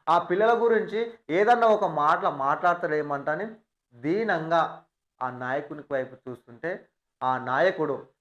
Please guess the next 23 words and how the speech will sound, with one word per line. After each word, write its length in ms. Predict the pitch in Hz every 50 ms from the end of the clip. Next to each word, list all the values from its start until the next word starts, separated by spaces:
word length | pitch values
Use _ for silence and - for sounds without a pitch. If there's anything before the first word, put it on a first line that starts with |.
| -
ఆ 40 | 127
పాఠశాలను 840 | 127 - - 127 131 135 147 156 160 170 156 156 156 143 139 127 135
చూసి, 380 | 139 131 - - 202 220 220 - _ _ - -
ఈ 40 |
పాఠశాల 680 | 139 - 151 143 156 175 185 180 220 208 208 196 175 185
గురించి 300 | 190 185 180 165 147 143
ఎప్పుడు 300 | 147 147 - 190 202 196
ఏం 240 | 190 185 180 180
అడుగుతారు 320 | 175 165 160 156 160 160 143
అంట 200 | 139 135 143 165
అని 320 | 156 160 170 202 233 339 - _ _ _ _ _ _ _ _ _ _ - -
తప్పించుకొని, 840 | 160 - - - 240 226 226 - - 202 185 180 196 233 269 285 370 - _ _ _ _ _ _ _ _ _ _ _ _ _ _ _ _ _ _ _ _ _ _ _ -
ఉసగొల్పి 500 | 139 - 220 220 214 247 247 233 - 226
మాటలు 340 | 202 190 185 180 180 180 165
మాట్లాడి, 500 | 156 147 147 151 147 156 147 151 175 208
ప్రజలను 560 | 208 - 170 165 165 202 226 240 233 220 185
ప్రలోభాలకు 640 | - - 147 160 190 226 233 226 226 214 214 208 190
నెట్టే 260 | 185 175 170 170 175
మాటలు 320 | 160 160 151 147 139 139 135
మాట్లాడి, 600 | 131 131 131 139 135 139 139 135 139 170 226 - - _ _ _ _ - -
అనాథం 500 | 131 143 165 180 190 196 196 214 185 175
చేజారు 420 | 175 165 160 156 143 151 147 135
తప్పించుకుంటూ 680 | 135 139 131 - - 139 131 - _ _ - 127 123